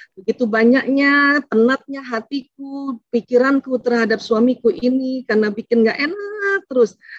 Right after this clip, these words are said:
Tapi alhamdulillah ada satu ya Allah yang mungkin agak enak." Nah, itu ngomong sendiri dalam hati.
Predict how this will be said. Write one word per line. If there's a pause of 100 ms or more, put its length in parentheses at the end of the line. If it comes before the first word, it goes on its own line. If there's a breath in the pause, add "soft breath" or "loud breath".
Tapi
alhamdulillah
ada
satu
ya
Allah
yang
mungkin (160)
agak
enak." (480)
Nah,
itu
ngomong
sendiri
dalam
hati.